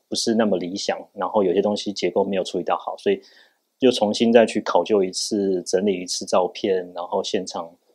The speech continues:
因为现场同时他们那时候在，我们在做的时候，同时现场还在修复那一台车子，就是再去刷他们上面的那个颜色啊，然后把它还原那个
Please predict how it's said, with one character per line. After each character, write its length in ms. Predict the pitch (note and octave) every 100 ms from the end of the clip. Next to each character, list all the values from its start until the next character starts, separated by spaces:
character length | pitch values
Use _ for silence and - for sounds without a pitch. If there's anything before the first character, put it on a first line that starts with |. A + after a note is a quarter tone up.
| -
因 60 |
为 40 | A#2+
现 120 | D3
场 120 | B2+
同 200 | G2+ F#3+
时 320 | B3+ - F#2 - _ _
他 120 | - C3+
们 180 | C3+
那 120 | C3 C3
时 120 | B2
候 140 | A#2
在， 260 | A2+ C3 A#2
我 60 | G2
们 120 | A#2
在 60 |
做 140 | C#3+ C#3
的 60 |
时 80 | A2
候， 80 | A#2+
同 200 | A#2+ A2+
时 140 | A#2
现 200 | G#2 B2+
场 220 | G#2+ G2+ F2
还 200 | - F2+
在 160 | A2
修 280 | G2+ - G#2+
复 220 | G#2 G#2+
那 140 | G#2+ F#2+
一 40 |
台 240 | - E2
车 280 | E2 - F#2
子， 240 | F2+ - - _ _ _ _
就 180 | - A2+
是 480 | G#2+ - G2+ F#2+ F#2+
再 180 | - G#2
去 200 | G2+ G2+ _
刷 460 | - - A2+ G2+ G2
他 140 | G2+
们 140 | F#2
上 180 | F2+ G#2
面 140 | G2 F2
的 120 | F2+
那 100 | F#2+
个 80 | F#2
颜 220 | F2 F2
色 320 | - - F2+
啊， 180 | E2+ E2+
然 140 | E2+ E2+
后 180 | F#2
把 340 | F2 F#2+ E2 F2 _ -
它 120 | -
还 260 | - F2+ G2
原 200 | E2+ F2 _ -
那 120 | G2
个 160 | F#2